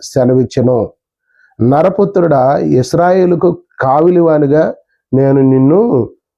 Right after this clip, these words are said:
నియమించి ఉన్నాను." దేవునికి మహిమ కలుగునుగాక. మనము దేవుని కొరకు నిలబడితే, ఖచ్చితంగా దేవుడు మన ఏం చేస్తాడు?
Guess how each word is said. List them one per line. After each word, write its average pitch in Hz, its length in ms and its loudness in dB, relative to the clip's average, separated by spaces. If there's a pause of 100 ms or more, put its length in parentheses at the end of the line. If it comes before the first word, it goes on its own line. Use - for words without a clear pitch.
(120)
నియమించి 123 560 0
ఉన్నాను." 113 600 0 (1400)
దేవునికి 127 460 2
మహిమ 123 360 0
కలుగునుగాక. 110 920 -2 (1160)
మనము 170 420 2 (180)
దేవుని 190 400 2
కొరకు 190 280 0
నిలబడితే, 156 960 2 (320)
ఖచ్చితంగా 190 640 0
దేవుడు 160 380 0
మన 151 240 2
ఏం 147 220 2
చేస్తాడు? 143 540 0